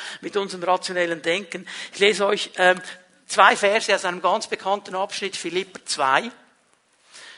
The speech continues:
Die Verse sechs und sieben. Ich lese sie aus einer neuen Übertragung,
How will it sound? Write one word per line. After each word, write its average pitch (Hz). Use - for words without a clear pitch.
Die 175
Verse 175
sechs 185
und 175
sieben. 202
Ich 190
lese 208
sie 208
aus 180
einer 175
neuen 208
Übertragung, 214